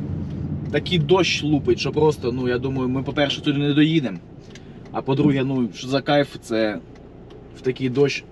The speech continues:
стоять на берегу. О, тож, перенесли ми трохи цю Десну,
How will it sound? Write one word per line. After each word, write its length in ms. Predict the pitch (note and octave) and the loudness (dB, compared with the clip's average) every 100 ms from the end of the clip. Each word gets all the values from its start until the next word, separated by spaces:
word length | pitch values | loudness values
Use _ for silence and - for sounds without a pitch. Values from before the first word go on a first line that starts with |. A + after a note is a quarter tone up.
| - - | -20 -18
стоять 380 | - C3 B2+ B2+ | -2 2 2 0
на 80 | |
берегу. 420 | B2 B2 A2 F#2+ D#2+ - - - - - - - - - - - - - - - - - | -2 0 0 -2 -8 -10 -20 -20 -20 -20 -20 -20 -20 -20 -20 -20 -20 -20 -20 -20 -12 4
О, 200 | F#3 F3 D#3+ | 8 8 6
тож, 320 | A3 - - - - - - | 2 0 -4 -6 -6 -6 -4
перенесли 520 | - F#3 F#3+ F#3+ F3+ D3 | 4 4 6 2 2 2
ми 100 | B2+ | 2
трохи 240 | A#2+ C#3+ | -2 -4
цю 120 | C3+ | -2
Десну, 400 | C#3 D3+ G3+ A3 | 0 2 4 4